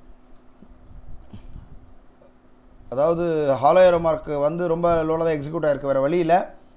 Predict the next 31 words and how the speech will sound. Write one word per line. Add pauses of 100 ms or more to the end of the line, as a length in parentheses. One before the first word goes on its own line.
(140)
நூத்தி
அஞ்சு
ரூபா
அந்த
ரேஞ்சில்
தான்
execute
ஆயிருக்கு,
ரெண்டு
lot
execute
ஆயிருக்கு. (520)
அஹ்,
call
option
வந்து
நம்ம
எடுக்கிறது
இல்ல,
actually
நம்ம
cell
only
போட்டதுனால. (1120)
So,
put
மட்டும்தான்
வந்திருக்கு. (100)
தொடர்ந்து
இணைந்திருங்கள்,
பார்க்கலாம்.